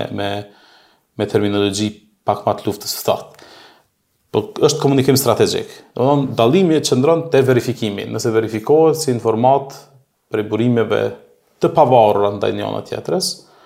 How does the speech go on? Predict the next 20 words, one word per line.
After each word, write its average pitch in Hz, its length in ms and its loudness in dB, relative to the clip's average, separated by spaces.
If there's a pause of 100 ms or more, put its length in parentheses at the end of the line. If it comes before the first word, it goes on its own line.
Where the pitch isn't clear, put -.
(380)
atëherë 117 320 -2
kjo 120 220 4 (100)
është - 260 -6
informat 107 380 -2
e 107 80 -6
verifikuar - 720 -2
dhe - 80 -4 (480)
kalon 101 340 -2
në 95 120 -6
atë - 220 -20 (120)
pjesën 104 320 -4
e, 101 80 -6
e, 110 560 -12 (340)
informatës. 107 640 0 (540)
Ndërsa 120 240 0
nëse 151 340 2 (220)
plasohet - 420 2
vetëm 131 320 0
për 131 140 -4
qëllim 127 360 -2